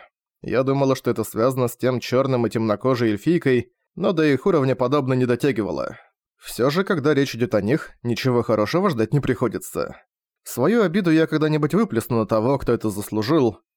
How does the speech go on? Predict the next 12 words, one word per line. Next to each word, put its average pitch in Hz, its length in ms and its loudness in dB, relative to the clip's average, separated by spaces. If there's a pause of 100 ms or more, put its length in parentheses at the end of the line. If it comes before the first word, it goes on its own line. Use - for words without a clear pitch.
а 110 120 0
пока 143 220 -4
мы 202 120 2
пробились 127 420 0
через 117 260 0
зацепление 131 720 0 (160)
и 220 80 -4
объединились 131 580 2
с - 40 -8
войсками 120 460 0
господина 123 420 0
Юрия. 113 580 0